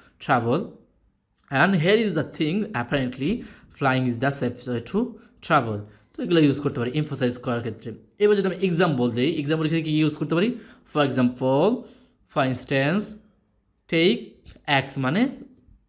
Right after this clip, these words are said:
ওইটা, আহ, যেটা সম্পর্কে কথা বলবো, ওই X এর জায়গায় দেবো as an example। আচ্ছা, যেমন আমরা উদাহরণ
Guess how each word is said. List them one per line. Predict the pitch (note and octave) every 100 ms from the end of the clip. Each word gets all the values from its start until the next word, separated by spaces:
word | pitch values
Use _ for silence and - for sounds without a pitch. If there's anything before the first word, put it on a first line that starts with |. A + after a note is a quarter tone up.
| - - D3
ওইটা, | C#3+ C#3+ C#3+
আহ, | C3+ C3+ C#3+ B2 A#2+
যেটা | C3 C#3
সম্পর্কে | D3+ C#3+
কথা | C#3 C3
বলবো, | C3+ C#3+
ওই | C#3
X | B2
এর | C#3
জায়গায় | C3 C3 C#3+
দেবো | E3 - C3+
as | D3
an | C#3+
example। | A#2+ B2 A2+ A2+ G2+ - A#2+
আচ্ছা, | A2 D3+
যেমন | F3 D#3+ F3+ - - -
আমরা | C#3
উদাহরণ | D3 C#3